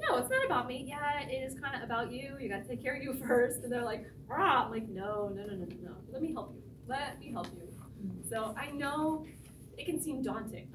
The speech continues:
Speaker 1: I know it can seem like, "Oh my God, I can never do this," but you can. You can. Because everything that you learned before, all the beliefs, all the self-doubts, all the fears that you have from before, think about it. They're probably not even yours. Okay? The way you grew up, the things that you inherited from your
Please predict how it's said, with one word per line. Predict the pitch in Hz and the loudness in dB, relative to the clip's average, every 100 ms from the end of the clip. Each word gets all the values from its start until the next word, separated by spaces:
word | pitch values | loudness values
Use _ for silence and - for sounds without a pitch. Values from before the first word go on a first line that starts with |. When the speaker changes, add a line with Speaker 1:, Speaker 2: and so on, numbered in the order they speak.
| - | -2
Speaker 1:
I | 226 | 2
know | 220 247 254 | 6 6 6
it | 254 254 | 2 0
can | 240 | -4
seem | 240 220 | -4 -2
like, | 202 247 | -4 -2
"Oh | 247 | -2
my | 220 | -2
God, | 226 226 | -2 -4
I | |
can | - 202 | -4 -6
never | 190 | -8
do | 185 262 | -8 -6
this," | 226 - | -6 -6
but | - | -10
you | - 233 | -12 -10
can. | 262 - - - - - - - - - | -10 -10 -12 -14 -14 -14 -14 -14 -16 -14
You | - | -8
can. | 226 202 190 180 - - - - | -6 -4 -6 -8 -12 -16 -16 -8
Because | 247 247 | -4 -2
everything | 247 330 311 | -2 0 2
that | 311 | 2
you | 247 | 0
learned | 262 262 | -2 -2
before, | 254 - 262 311 359 359 - - - | -2 -4 -4 0 0 0 -6 -14 -8
all | 247 339 | 0 2
the | 330 | 2
beliefs, | 233 226 294 - 262 | -2 -2 -2 -2 -4
all | 269 277 | -6 -6
the | |
self-doubts, | 277 269 254 285 269 | -6 -8 -8 -8 -6
all | 269 | -6
the | - 254 | -6 -6
fears | 294 - | -6 -8
that | |
you | - 233 233 | -10 -10 -8
have | 269 | -8
from | - | -8
before, | 247 226 262 311 320 359 | -10 -8 -4 -4 -4 -4
think | 392 | -4
about | 403 262 | -2 -2
it. | 277 | -2
They're | 269 | -4
probably | 403 440 359 302 | -2 -2 -2 -2
not | 262 254 | -2 -2
even | 180 160 | -4 -4
yours. | 196 262 - - - - - - - - - 214 | -6 -6 -10 -14 -16 -16 -16 -16 -16 -16 -12 -6
Okay? | 233 226 254 339 - - 233 - - | 0 2 2 0 -4 -10 -10 -10 -6
The | |
way | 294 | 0
you | 302 | 2
grew | 254 226 | 2 2
up, | 294 - 226 | 0 -2 -6
the | |
things | - 269 262 | -6 -6 -6
that | 226 | -6
you | 208 | -6
inherited | 185 214 254 311 311 | -4 -2 0 0 -2
from | 233 | -4
your | 202 | -6